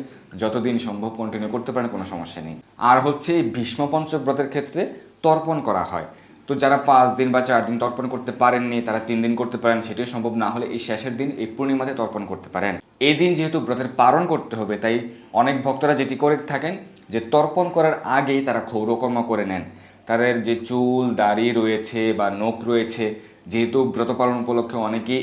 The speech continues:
এই ক্ষৌরকর্ম করেননি, তো এবার যেহেতু বুধবারও পড়েছে, তো এই তর্পণের পূর্বেই সকাল দশটা এগারোটার দিকে বা তার পূর্বে অনেকেই ক্ষৌরকর্ম করে নেন। ক্ষৌরকর্ম করে আপনারা স্নান করে নেবেন এবং এরপর দুপুরবেলায়, সেটি দুপুর এগারোটা, বারোটা,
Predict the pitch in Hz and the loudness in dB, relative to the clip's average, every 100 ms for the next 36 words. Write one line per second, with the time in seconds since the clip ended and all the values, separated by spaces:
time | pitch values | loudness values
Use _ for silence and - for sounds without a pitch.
0 | 110 110 107 104 113 117 113 139 143 135 | -2 -2 -4 -4 -2 -2 2 4 6 4
1 | 156 - - - - - 120 120 120 127 | 0 -4 -14 -20 -14 0 2 2 2 2
2 | 127 127 127 117 98 110 107 - 135 131 | 4 4 2 -4 -2 -2 4 4 4 0
3 | 120 120 160 - - - - 123 127 127 | -4 -4 -12 -14 -20 -20 -6 0 0 0
4 | 110 110 143 151 156 165 170 170 170 165 | -2 -2 4 4 4 2 2 -2 2 2
5 | 117 95 - - - - 107 113 107 101 | 2 -2 -6 -16 -12 -6 -2 0 0 -2
6 | - 113 107 92 107 110 110 101 98 95 | -2 0 0 2 0 0 -2 -4 -6 -4
7 | 107 101 98 92 101 101 - 117 113 131 | -2 0 0 0 -2 -4 -2 -2 0 0
8 | - 107 123 104 101 98 110 113 120 117 | -2 -6 -8 -6 -6 -4 -4 -2 -2 -2
9 | 117 135 - 104 101 113 113 117 117 139 | -2 -6 -8 -6 -4 -4 -4 -4 -2 0
10 | 151 113 117 104 113 104 107 107 120 120 | 0 -2 -6 -6 -4 -4 -4 -2 0 0
11 | 120 165 - - - - _ 127 151 147 | 0 -2 -6 -18 -20 -20 _ 0 2 2
12 | 123 139 113 110 117 117 120 123 - 120 | 0 0 -2 -2 0 2 4 2 0 -4
13 | 123 117 104 113 113 107 110 110 113 110 | -4 -4 -4 -4 -2 0 0 0 0 0
14 | 101 101 104 107 | 2 0 0 -2